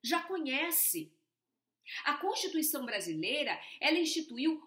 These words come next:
o devido processo legal. Pra quê? Pra averiguar culpas e pra aplicar penas. E entre essas penas, não há possibilidade de execução,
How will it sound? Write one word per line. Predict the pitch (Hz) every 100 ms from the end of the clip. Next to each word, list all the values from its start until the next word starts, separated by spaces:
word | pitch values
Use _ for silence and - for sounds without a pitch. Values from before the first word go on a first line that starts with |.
| -
o | 277
devido | 294 277 190 - 294 381 370 -
processo | 311 254 - 285 320 311 294
legal. | 294 202 247 247
Pra | 254 285
quê? | - 311 208 156 - -
Pra | - 277
averiguar | 269 311 277 - 247 247 -
culpas | - 302 330 - 359 381 - - _ -
e |
pra | - 330 302
aplicar | 294 277 277 277 -
penas. | 254 285 302 165 147 - - - _ _ - -
E | 269
entre | 381 453 320
essas | 269 - - -
penas, | - 320 359 214 - - -
não | 240 294 392 466 339
há | 214 269 339
possibilidade | - 214 - 202 202 160 175 262 294 208 180 - -
de | 277
execução, | 311 330 339 320 - 254 302 254 147